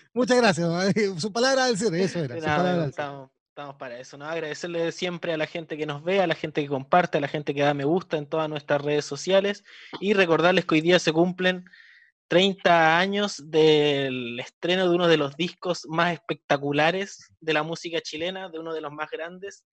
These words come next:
Speaker 1: hincha de uno de los más grandes clubes de este país. Eh, se estrena, hace, se cumplen treinta años del Corazones de los Prisioneros. Gran disco
Speaker 2: Sí,
Speaker 1: ahí
Speaker 2: gran
Speaker 1: para que
Speaker 2: disco.
Speaker 1: la gente lo pueda escuchar.
Speaker 2: Gran disco, gran disco.
Speaker 1: Y saludo a todos los que nos vieron hoy.
Speaker 2: Buenas noches, Bastián, gracias.
Speaker 1: Buenas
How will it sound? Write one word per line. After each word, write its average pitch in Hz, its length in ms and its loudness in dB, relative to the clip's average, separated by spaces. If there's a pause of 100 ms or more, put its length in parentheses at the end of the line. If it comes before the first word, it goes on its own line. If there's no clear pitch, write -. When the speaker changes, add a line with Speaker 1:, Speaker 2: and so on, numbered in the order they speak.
(120)
Speaker 1:
hincha 180 400 -2
de 143 100 0
uno 147 220 -2
de 147 100 0
los 139 140 -8 (180)
más 151 240 -2
grandes 151 320 0
clubes 170 300 4
de 156 80 4
este 160 160 -2
país. 156 400 -2 (880)
Eh, 131 680 0
se - 120 -4
estrena, 156 580 0 (120)
hace, 139 280 0
se 143 140 0
cumplen 160 260 4
treinta 165 260 0
años 180 200 2
del 156 100 4
Corazones 143 540 2
de 135 80 -2
los 139 100 -6
Prisioneros. 123 680 -6
Gran 143 300 -4
disco 151 160 -4
Speaker 2:
Sí, 180 120 2
Speaker 1:
ahí 147 100 0
Speaker 2:
gran 156 80 -4
Speaker 1:
para 135 100 0
que 131 60 -2
Speaker 2:
disco. 135 80 -2
Speaker 1:
la 135 80 0
gente 143 260 -8
lo 131 100 0
pueda 131 140 -4
escuchar. - 320 -16 (460)
Speaker 2:
Gran 180 260 0
disco, 151 460 -10
gran 190 320 -6
disco. 135 240 -12
Speaker 1:
Y - 20 -10
saludo 151 320 4
a 147 80 6
todos 147 160 2
los 143 100 0
que 143 120 -2
nos 131 120 -4
vieron 107 200 -6
hoy. - 160 -20 (260)
Speaker 2:
Buenas 190 200 0
noches, 202 200 0
Bastián, 190 220 -2
gracias. 190 320 -2 (440)
Speaker 1:
Buenas 113 120 -20